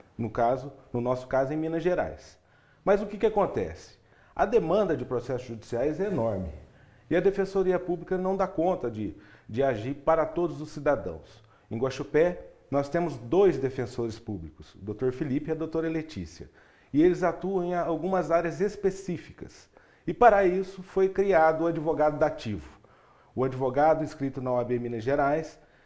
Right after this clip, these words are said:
ele é, ele representa o cidadão carente. Então, ah, a partir do, do,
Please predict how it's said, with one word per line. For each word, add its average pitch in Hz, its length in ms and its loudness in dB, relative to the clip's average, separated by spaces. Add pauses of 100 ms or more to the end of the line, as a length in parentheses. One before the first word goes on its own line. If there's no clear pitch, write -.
(320)
ele 147 260 2
é, 151 240 4
ele 143 140 2
representa 170 640 -2
o - 20 -12
cidadão 151 420 0
carente. 127 600 0 (580)
Então, 147 680 2 (300)
ah, 127 840 2
a - 120 0
partir 151 400 4
do, 170 200 4
do, 131 340 0